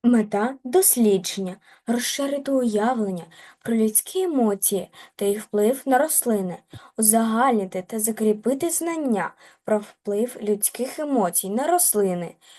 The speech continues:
за допомогою дослідів і спостережень, дослідити експериментально, як змінився стан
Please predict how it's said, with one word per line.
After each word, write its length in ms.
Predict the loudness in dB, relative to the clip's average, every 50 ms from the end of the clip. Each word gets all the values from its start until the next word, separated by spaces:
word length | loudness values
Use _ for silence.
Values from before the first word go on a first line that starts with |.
| -20 -12 -6
за 140 | -2 0 0
допомогою 680 | 0 0 0 0 0 0 2 2 0 0 -2 -2 -4 -4
дослідів 640 | -2 0 0 0 0 0 -4 -4 -6 -6 -10 -14 -10 _
і 80 | 0 2
спостережень, 920 | 2 2 0 0 0 0 2 2 2 2 2 0 -2 -4 -6 -10 -12 -14 _ _ -20 -20 -20 _ _ _
дослідити 760 | -2 -2 0 0 0 -2 -4 -2 0 2 2 2 0 -6 -8 -8
експериментально, 1120 | -6 -4 -4 -6 -2 0 0 0 0 -2 -4 -6 -6 -2 0 2 2 2 2 0 -2 -4 -6
як 260 | -4 -2 -2 -2 -2
змінився 580 | -2 -2 0 0 0 -2 -2 -2 -2 -2 0 2
стан 480 | 2 2 2 0 -2 -4 -4 -6 -6